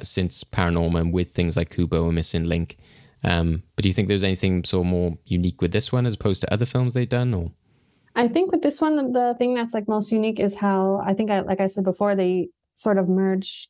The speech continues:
Speaker 2: stop motion and three D animation. So you get, like, the really amazing ghost effects. Like, you wouldn't have been able to do that without, you know,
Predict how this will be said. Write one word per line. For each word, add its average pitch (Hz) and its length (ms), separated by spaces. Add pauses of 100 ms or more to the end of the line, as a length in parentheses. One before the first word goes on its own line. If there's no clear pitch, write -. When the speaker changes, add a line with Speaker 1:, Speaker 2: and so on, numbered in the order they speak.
(140)
Speaker 2:
stop - 300
motion 208 480
and 202 340
three 208 140
D 214 140
animation. 208 720
So 196 120
you 196 120
get, 202 120
like, 185 140
the 185 100
really 196 460 (300)
amazing 185 460
ghost 190 260
effects. 170 480
Like, 175 280 (640)
you 226 200
wouldn't 226 340
have 196 140
been 202 100
able 190 160
to 185 140
do 190 140
that 180 180
without, 175 340
you 190 80
know, 165 260